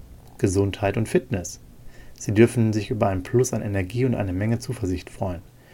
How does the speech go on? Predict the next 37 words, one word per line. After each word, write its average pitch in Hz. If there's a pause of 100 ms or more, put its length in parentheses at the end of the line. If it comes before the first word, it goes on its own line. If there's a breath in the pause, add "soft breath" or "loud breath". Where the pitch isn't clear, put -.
(280 loud breath)
Doch 101
das 95
macht 113
Sie 127
nicht 117
übermütig. 92
Sie -
nehmen 110
sich 95
auch 101
genügend 104
Zeit, 120
um 104
zu -
relaxen 98
und 143
kreative 104
Gedanken 107
zu -
entwickeln. 101 (1040 loud breath)
Sie -
finden 135
Ihre 107
innere 110
Mitte 110
und 113
das 95
sieht 120
man 110
Ihnen 113
an. 104 (540 loud breath)
Sonne 120
und 131
Jupiter 113
verbessern 104
Ihr 95
Charisma 120